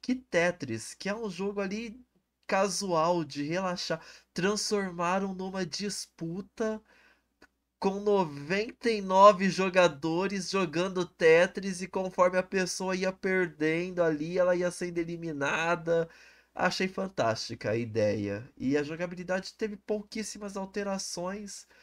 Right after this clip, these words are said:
então gostei. Jogaço, recomendo, viu? Mesmo que eu não tenha jogado ainda, mas só de ter visto algumas gameplay, eu achei muito divertido. E Tetris é Tetris, né? É o clássico.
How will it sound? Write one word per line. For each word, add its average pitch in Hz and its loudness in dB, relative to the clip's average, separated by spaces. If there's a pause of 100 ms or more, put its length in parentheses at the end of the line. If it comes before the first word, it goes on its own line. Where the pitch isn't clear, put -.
(320)
então 185 -14
gostei. 170 -6 (260)
Jogaço, 147 -4 (220)
recomendo, 104 -10
viu? 117 -10 (280)
Mesmo 139 -4
que 180 -10
eu 165 -6
não 160 -8
tenha 160 -8
jogado 123 -2
ainda, 127 -4
mas 143 -2 (400)
só - 0
de 190 -2
ter 180 -2
visto 139 -2
algumas 131 -4
gameplay, 120 -6
eu 147 -4
achei 143 -8
muito 135 -10
divertido. 107 -10 (760)
E 320 -6
Tetris 156 -6
é 156 -4
Tetris, 147 -12
né? 135 -10
É 143 -4
o 143 -4
clássico. 160 -2